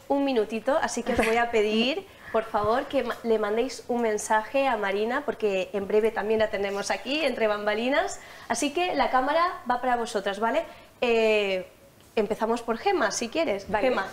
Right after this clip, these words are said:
Speaker 1: esta es tu cámara. Está aquí.
Speaker 2: Pues, bueno, qué decir de nuestra belleza del foc. Creemos que es una persona muy fuerte, con una belleza tanto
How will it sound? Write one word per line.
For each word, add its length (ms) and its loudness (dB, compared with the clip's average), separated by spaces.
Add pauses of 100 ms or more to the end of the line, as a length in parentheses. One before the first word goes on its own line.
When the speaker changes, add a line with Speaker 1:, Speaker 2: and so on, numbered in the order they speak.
(160)
Speaker 1:
esta 160 0
es 80 2
tu 100 -2
cámara. 380 0 (340)
Está 140 0
aquí. 100 6
Speaker 2:
Pues, 680 2
bueno, 280 0
qué 100 2
decir 320 4
de 280 4
nuestra 320 -2
belleza 300 2
del 100 -2
foc. 360 2 (120)
Creemos 360 2
que 100 -6
es 40 -12
una 140 -2
persona 320 -2
muy 160 -2
fuerte, 580 0 (460)
con 680 4
una 160 0
belleza 360 2
tanto 280 0